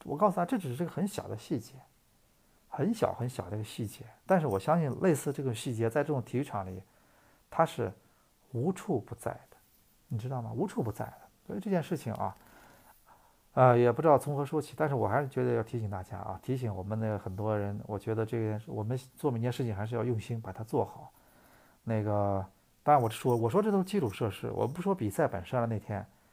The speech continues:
比赛本身那天其实有一件事情啊，我觉得后来应该那个球是有问题的，就是我们说的第一个，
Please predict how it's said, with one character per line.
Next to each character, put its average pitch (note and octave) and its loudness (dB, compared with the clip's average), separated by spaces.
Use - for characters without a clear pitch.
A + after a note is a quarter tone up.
比 - 0
赛 G#3+ 8
本 B2+ 2
身 D3 2
那 F#3+ 2
天 D#3 -2
其 - -10
实 D3 0
有 C3 4
一 G#2 0
件 A#2+ 0
事 B2 -6
情 - -12
啊， - -16
我 - -6
觉 C#3+ -2
得 F3 0
后 E3+ 0
来 C3 4
应 D#3 -4
该 D#3+ -2
那 F3 0
个 C#3+ 2
球 B2 -2
是 B2+ -2
有 G2 -2
问 A2+ -4
题 - -12
的， G2+ -8
就 C#3 -2
是 B2+ 0
我 A2+ 0
们 F#2+ -6
说 B2 -2
的 A#2+ 2
第 C3 -2
一 D3 2
个， A#2 4